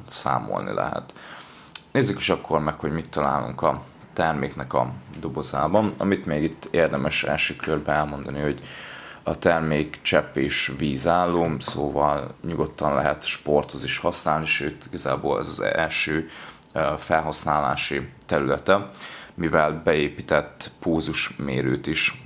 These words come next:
kapott az eszköz, amit igazából annyi dolgunk van, hogy behelyezzünk a fülünkbe, letöltjük a Jabrának az alkalmazását hozzá,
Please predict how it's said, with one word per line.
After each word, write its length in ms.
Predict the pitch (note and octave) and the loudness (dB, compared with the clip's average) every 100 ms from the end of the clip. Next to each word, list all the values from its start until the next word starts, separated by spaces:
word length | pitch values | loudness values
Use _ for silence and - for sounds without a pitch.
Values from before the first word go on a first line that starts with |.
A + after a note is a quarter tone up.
| - | -6
kapott 400 | E2 - C#2 - | -4 0 -2 -4
az 120 | C#2 | -2
eszköz, 500 | C#2 - - G#2+ - - | 0 2 4 2 2 0
amit 420 | F#2 F2+ - - - - - | 2 2 -2 -10 -18 -20 -8
igazából 580 | - F#2+ F#2 E2+ E2 E2 | -2 0 4 2 4 4
annyi 200 | E2+ E2+ | 4 2
dolgunk 480 | D2+ D#2+ D2+ D#2+ D#2 | 2 4 4 -2 2
van, 180 | F#2 F2 | 4 4
hogy 120 | D#2+ | 0
behelyezzünk 760 | D#2 F2 D#2+ D#2 D2 - D2+ D2 | 0 2 2 2 -2 -4 -6 -6
a 40 | |
fülünkbe, 680 | - G2 F#2+ F#2 G2 F#2 F2 - - - | -2 2 2 2 4 4 4 -4 -14 -2
letöltjük 580 | F2+ F2+ E2 D2 - - | 0 2 2 2 0 0
a 200 | D#2 C#2+ | 2 2
Jabrának 580 | D#2+ E2+ D#2 D2+ D#2 D2+ | 2 2 4 2 2 -4
az 120 | D#2 | 2
alkalmazását 960 | E2+ F2+ - F2+ E2+ E2 D#2+ - E2+ - | 4 4 2 0 0 0 0 0 -2 -2
hozzá, 480 | D#2+ D#2+ E2 E2 | -4 -2 2 0